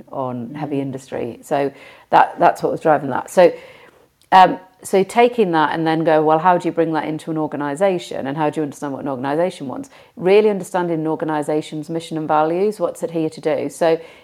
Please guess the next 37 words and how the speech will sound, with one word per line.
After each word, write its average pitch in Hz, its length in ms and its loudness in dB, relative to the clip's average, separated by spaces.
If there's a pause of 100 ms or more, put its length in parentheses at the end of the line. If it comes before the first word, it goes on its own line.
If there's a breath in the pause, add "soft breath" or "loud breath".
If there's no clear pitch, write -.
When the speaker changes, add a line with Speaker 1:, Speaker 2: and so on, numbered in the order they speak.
(120 loud breath)
Speaker 1:
if 226 200 2
you 226 80 -2
go 202 220 2
and 175 100 -4
work 165 360 0
for 170 120 0
a 160 60 4
big 165 320 -2
bank, 135 380 -2 (880)
you 185 100 -4
know, 160 220 0
shareholder 180 580 2
value, 147 640 0 (280 soft breath)
making 185 340 -2
sure 175 160 -4
you've 165 140 -2
got 151 140 -2
a - 20 -4
return 151 320 -6
on 143 60 -6
investment, 139 500 -6
making 170 300 -2
sure 170 140 -6
you're 160 120 0
driving 147 320 -2
a 131 40 -10
profit 135 420 -8 (280 loud breath)
is 196 160 2
always 214 340 4
gonna 170 160 -6
be 170 120 -4
quite - 340 -4
core 185 320 -4
to 185 120 -8
what 180 200 -2
they 175 160 -2
do. 214 320 0